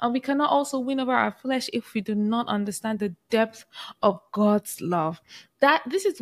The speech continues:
what this series is really going to be speaking about. And it is going to be really exciting because we're going to be talking about how the love of God is revealed in our personal lives, in our day-to-day. We're gonna be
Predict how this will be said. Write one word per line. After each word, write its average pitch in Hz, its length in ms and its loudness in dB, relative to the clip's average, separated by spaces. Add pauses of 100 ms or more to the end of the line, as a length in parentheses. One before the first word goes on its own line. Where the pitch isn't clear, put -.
what 247 220 -2
this 254 220 -4
series 247 320 -2
is 196 200 -2
really 233 240 2
going 233 140 2
to 208 100 -8
be 202 80 -4
speaking 214 380 -4
about. 208 240 -2
And 233 240 2
it 254 140 6
is 262 180 4
going 262 300 4
to 294 40 2
be 233 180 2
really 240 340 2
exciting - 720 -2 (280)
because 262 220 2
we're 254 120 6
going 285 140 2
to 285 80 0
be 247 60 -2
talking 247 240 -2
about 233 180 0
how 240 120 0
the 226 120 -4
love 226 180 0
of 214 120 -2
God 226 200 -2
is 190 140 -6
revealed 226 760 0 (280)
in 233 160 0 (120)
our 214 300 0 (420)
personal 262 580 0
lives, 196 520 -2 (320)
in 240 240 0
our 214 260 0
day-to-day. 196 1120 0 (180)
We're 233 100 2
gonna 269 180 2
be 277 240 -2